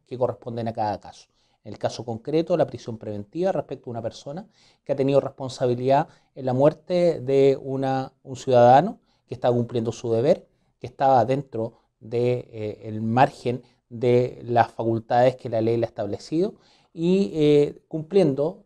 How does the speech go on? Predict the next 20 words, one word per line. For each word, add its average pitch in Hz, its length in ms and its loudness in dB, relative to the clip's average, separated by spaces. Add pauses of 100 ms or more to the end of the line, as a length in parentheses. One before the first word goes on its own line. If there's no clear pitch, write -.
no 160 140 -8
solamente 175 460 0
su - 120 -14
servicio 160 400 -6
militar, 156 400 -6
sino 170 240 -6
que 160 80 -2
también 151 260 -6
funciones 147 420 -10
de 139 80 -2
resguardar 127 500 -6
a 135 60 -6
la 127 120 -4
población 117 480 -10 (320)
precisamente 139 640 -2
para 135 180 4
mitigar 117 500 4 (420)
los 123 180 2
efectos 123 500 -6
de 123 380 2